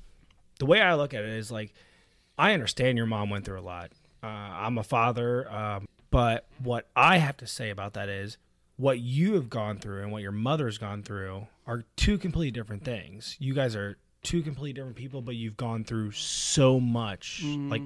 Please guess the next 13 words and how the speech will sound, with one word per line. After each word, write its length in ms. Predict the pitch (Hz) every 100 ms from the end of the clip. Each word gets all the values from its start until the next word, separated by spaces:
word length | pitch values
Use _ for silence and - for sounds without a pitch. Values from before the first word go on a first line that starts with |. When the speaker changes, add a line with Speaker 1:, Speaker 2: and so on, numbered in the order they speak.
| 135
Speaker 1:
even 200 | 185 196 175
if 140 | -
you, 120 | 151 - _ _ _ -
even 200 | 156 170
if 120 | -
you 80 | 147
made 180 | 127 123
it 60 |
as 100 | 110 104
a 80 | -
team 440 | - 147 110 95
or 60 | 104
whatever, 420 | 101 95 85